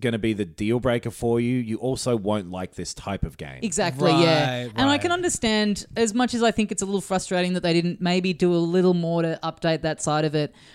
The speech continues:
Speaker 2: I can also understand the position that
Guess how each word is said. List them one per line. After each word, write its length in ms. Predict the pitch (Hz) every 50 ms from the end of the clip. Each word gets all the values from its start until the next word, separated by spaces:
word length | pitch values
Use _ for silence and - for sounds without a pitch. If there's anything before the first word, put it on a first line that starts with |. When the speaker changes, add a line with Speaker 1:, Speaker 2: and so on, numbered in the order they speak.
| - -
Speaker 2:
I 120 | - 185
can 260 | 185 - - 208 196 190
also 300 | 190 175 - 196 175 170
understand 760 | 165 165 165 - - 170 160 156 160 156 156 151 - - - - _ _ - 143
the 140 | 131 160 151
position 520 | 120 - 156 143 151 139 - 170 151 147
that 280 | 147 143 139 139 135